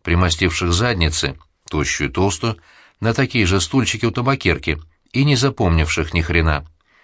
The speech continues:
Игорь Игоревич второй раз чуть не застонал, но сдержался и спросил с безнадёжной интонацией: «Отпечатки есть?» «Представьте себе», — сказала Жолобова, женщина молодая, значит, малоопытная.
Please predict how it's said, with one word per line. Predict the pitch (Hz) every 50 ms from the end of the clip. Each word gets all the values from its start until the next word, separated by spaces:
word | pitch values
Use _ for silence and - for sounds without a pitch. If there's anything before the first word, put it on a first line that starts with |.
| _ _ _ _ _ _
Игорь | - 73 76 80 82 82 82 -
Игоревич | 107 113 107 95 78 76 73 - - _ _ _ - - _ _ _
второй | - - - 98 101 104 98
раз | 95 98 90 82
чуть | - - 95 85 82
не | 101 95
застонал, | 90 101 101 92 - - 123 127 123 117 90 73 67 - - _ _ _ _ _ -
но | - 151
сдержался | 156 139 151 165 143 107 110 104 104 101 - - 107 101 - _ - - _ _ _ -
и | 78 78
спросил | - - 87 90 85 - - 120 110
с | 90
безнадёжной | 80 87 82 80 90 90 85 98 90 80 92 95 95
интонацией: | 90 87 113 107 101 90 82 82 - 82 76 76 78 80 - _ _ - _ _ _
«Отпечатки | - 87 87 82 - 120 110 - 151 139 - - 147
есть?» | 156 175 180 165 - - - _ _ _ _ _ _
«Представьте | - - - 139 - - - 82 82 - - 147
себе», — | - - 185 160 147 87 73 80 - - _ _ _ - _ _ _
сказала | - - - 90 82 87 90 82 82
Жолобова, | 78 90 107 107 98 87 76 80 76 69 - - - _ -
женщина | 85 78 85 90 87 85 - 90 87 87
молодая, | 87 87 85 87 92 90 117 117 101
значит, | 78 76 92 92 90 - 98 82
малоопытная. | 95 95 95 101 110 107 101 95 87 - 95 85 - 87 85 87 87